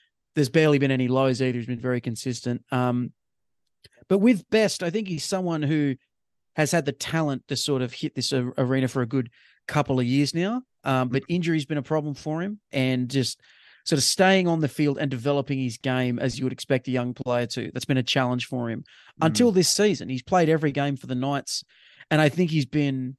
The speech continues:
Speaker 1: really strong, not just in this game on the weekend where he scored three tries on a pretty pathetic Bulldogs side, um, but just generally, just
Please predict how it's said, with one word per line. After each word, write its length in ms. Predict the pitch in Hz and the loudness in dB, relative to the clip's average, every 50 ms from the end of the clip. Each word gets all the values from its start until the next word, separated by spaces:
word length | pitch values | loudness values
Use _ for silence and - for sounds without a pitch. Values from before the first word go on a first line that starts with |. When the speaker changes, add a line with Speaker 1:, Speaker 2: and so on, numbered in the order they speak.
| _ _ _ _ | _ _ _ _
Speaker 1:
really 340 | 135 131 151 147 135 127 120 | -2 0 2 2 2 0 0
strong, 400 | - - - 196 214 165 120 127 | -4 -4 -2 0 0 0 0 2
not 160 | 190 208 - | 0 0 0
just 220 | - 143 - - | 0 -2 -2 -4
in 80 | 131 113 | -6 -6
this 140 | 113 110 - | -6 -8 -6
game 200 | 123 120 117 117 | -6 -6 -6 -6
on 60 | 110 | -6
the 80 | 110 | -6
weekend 360 | 110 117 120 113 131 123 120 120 | -6 -6 -4 -4 -4 -4 -2 -4
where 100 | 120 117 | -4 -6
he 80 | 113 | -6
scored 400 | 107 - - - 139 123 120 104 - | -8 -8 -6 -2 -2 -2 -2 -4 -8
three 260 | - - - 131 120 117 | -12 -8 -4 -4 -4 -4
tries 340 | - 127 123 123 120 117 | -4 -2 -2 -2 -2 -2
on 80 | 123 117 | -4 -6
a 40 | 113 | -4
pretty 280 | - 131 127 120 117 - _ _ _ _ _ _ _ _ _ | -4 -4 -4 -4 -6 -10 _ _ _ _ _ _ _ _ _
pathetic 440 | - 147 139 - 156 143 131 123 - | -2 -2 0 2 0 0 0 -2 -4
Bulldogs 400 | - 135 139 139 135 131 127 - | -4 -2 0 0 0 -2 -2 -4
side, 420 | - - 127 120 120 143 185 196 - _ _ _ _ | -4 -4 -2 -2 0 -2 -4 -6 -10 _ _ _ _
um, 380 | 131 127 127 123 123 123 123 117 - - _ _ _ _ _ _ | 0 0 2 0 0 -2 -4 -6 -10 -18 _ _ _ _ _ _
but 100 | - 151 | -2 2
just 180 | 147 175 135 - | 2 2 0 2
generally, 320 | - 160 180 190 160 135 127 | 2 2 4 4 4 2 2
just 180 | 135 127 - | 0 -2 -4